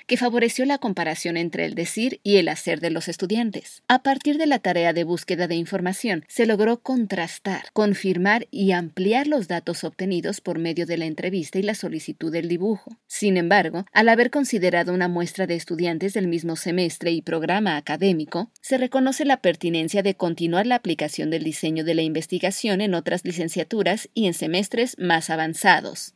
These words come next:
con el fin de identificar con mayor claridad la diferencia entre los niveles de desempeño considerados. Como mostraron los resultados,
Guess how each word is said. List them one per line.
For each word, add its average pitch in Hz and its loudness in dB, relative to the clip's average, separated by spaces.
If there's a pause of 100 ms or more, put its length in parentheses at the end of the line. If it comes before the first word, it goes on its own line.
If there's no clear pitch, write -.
con 247 4
el 240 2
fin 262 4
de 294 6
identificar 170 -2
con 240 -2
mayor 160 -4
claridad 190 0
la 196 2
diferencia 208 -2
entre 208 0
los 165 -4
niveles 165 0
de 180 -2
desempeño 156 -6
considerados. 180 -4 (160)
Como 226 6
mostraron 247 4
los 220 2
resultados, 165 0